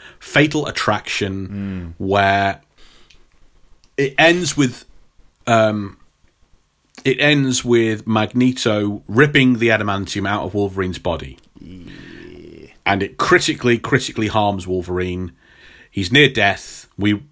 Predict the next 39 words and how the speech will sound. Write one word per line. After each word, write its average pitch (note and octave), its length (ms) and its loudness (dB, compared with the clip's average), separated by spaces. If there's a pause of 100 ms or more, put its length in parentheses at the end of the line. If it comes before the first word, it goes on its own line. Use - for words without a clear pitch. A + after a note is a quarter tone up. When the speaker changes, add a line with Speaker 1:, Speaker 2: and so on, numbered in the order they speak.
(260)
Speaker 1:
uh, G#2+ 220 2
it's G#2 280 -6
revealed C#3+ 440 4
he B2 100 -4
has A2+ 280 2
bone D3 600 4
claws, G2 440 -2
which E2+ 100 -10
we G#2+ 60 -2
never F#2 160 -2
knew A#2 180 2
about. A2+ 380 0 (560)
His G2 120 -4
healing C#3+ 320 4
factor - 360 0
is G#2 120 -2
taxed - 360 -2
to B2 60 0
the A2+ 80 0
limit A2 320 4
and G#2 100 -2
looks A#2+ 160 -2
like G#2+ 120 0
it F#2 60 -8
goes G2+ 260 0
away. G2+ 600 0 (480)
And G2 380 0
Speaker 2:
Mm. G2 180 -8 (680)
Speaker 1:
then C#3 160 2
it D3+ 100 0
does D#3 200 2
come A2 220 0
back. G#2 280 -2
And B2 100 -2
Wolverine's, F#3+ 680 0
Wolverine F#3+ 460 2
reverts A#2+ 760 2
to - 100 -6
this - 420 -4